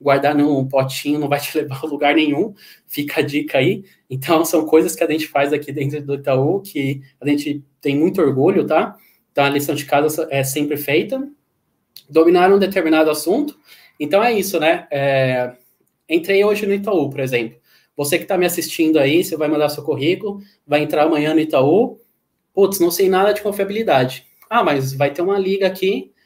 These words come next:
pra falar sobre logs. Então, eu vou entrar ali na liga de logs e você já sai da reunião com aquele conhecimento já. Já tem aquela pílula de conhecimento ali dominando o assunto pra levar pro seu dia a dia.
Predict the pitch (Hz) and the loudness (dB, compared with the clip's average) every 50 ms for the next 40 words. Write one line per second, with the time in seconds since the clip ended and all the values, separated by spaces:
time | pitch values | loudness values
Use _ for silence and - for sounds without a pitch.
0 | _ _ _ - 147 120 120 170 165 165 - 175 165 202 208 196 175 156 139 135 | _ _ _ -2 -2 0 2 0 0 2 0 0 -2 0 2 4 4 4 4 2
1 | - - - - - _ _ _ _ _ _ _ - 139 135 139 143 143 143 151 | -2 -8 -8 -10 -12 _ _ _ _ _ _ _ -8 -4 -2 -2 -2 -2 0 2
2 | 147 147 143 143 143 143 143 135 135 135 139 135 143 139 143 151 180 214 - - | 2 2 2 2 0 0 0 0 0 0 0 0 2 4 4 4 4 4 0 -6
3 | - - - - - - _ - 311 160 - - 240 214 214 220 220 - - 220 | -12 -14 -18 -20 -20 -12 _ -2 0 0 2 2 2 2 2 2 2 2 0 -2
4 | 226 277 277 285 240 196 202 202 196 185 165 180 220 277 311 - - 220 220 - | -2 -2 -2 -4 -4 -2 -2 0 2 2 2 2 2 0 -2 -2 -4 -4 -4 -4
5 | 254 240 - 262 240 - - - 247 220 214 254 262 - - 139 143 131 120 123 | -6 -6 -6 -6 -6 -6 -8 -6 -4 -2 -2 -2 -2 -2 -2 0 0 0 0 -2
6 | - - - _ _ _ _ - 143 156 165 160 156 - 185 190 220 240 226 - | -6 -12 -18 _ _ _ _ -4 0 2 2 2 2 2 0 0 0 0 -2 -2
7 | 208 202 196 196 196 165 180 190 202 196 196 - - 196 214 - - 165 151 165 | 0 0 0 0 0 0 2 2 2 0 0 -2 -2 -2 -2 -2 -2 0 0 2
8 | 190 - 180 156 147 180 175 185 190 185 165 151 143 151 190 233 220 190 160 135 | 2 0 0 0 0 0 0 0 0 2 2 2 2 2 2 2 2 2 0 0
9 | 135 - - 160 196 269 302 - 147 127 - - - _ _ _ _ - 165 180 | -2 -2 -2 -2 -2 -2 -2 -4 -6 -8 -10 -14 -20 _ _ _ _ -2 0 2
10 | 214 254 311 339 320 269 226 214 190 196 214 214 214 247 233 - 262 240 196 196 | 2 2 0 -2 -2 0 0 0 2 2 0 0 0 -2 -6 -4 -4 -2 2 2
11 | 226 277 285 - 202 208 208 180 139 131 - | 2 2 2 -2 -2 0 0 0 0 -2 -4